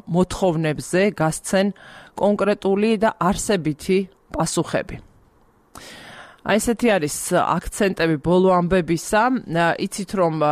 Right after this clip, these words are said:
გასული კვირის ბოლოს მიუნხენში, ა, გაიმართა, მიუნხენში გაიმართა, ა, მიუნხენის, ა, უსაფრთხოების კონფერენცია. ა,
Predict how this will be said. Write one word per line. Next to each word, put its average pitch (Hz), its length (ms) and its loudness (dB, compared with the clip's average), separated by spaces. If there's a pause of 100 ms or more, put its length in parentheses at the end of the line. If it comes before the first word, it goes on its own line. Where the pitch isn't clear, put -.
გასული 180 400 0
კვირის 156 480 -2
ბოლოს 170 440 2 (280)
მიუნხენში, 170 800 0 (800)
ა, 165 240 4
გაიმართა, 185 720 2 (1700)
მიუნხენში 185 400 2
გაიმართა, 165 640 2
ა, 131 120 0 (120)
მიუნხენის, 165 420 -2 (140)
ა, 151 140 2 (180)
უსაფრთხოების - 640 -2
კონფერენცია. 151 800 -2 (680)
ა, 156 320 2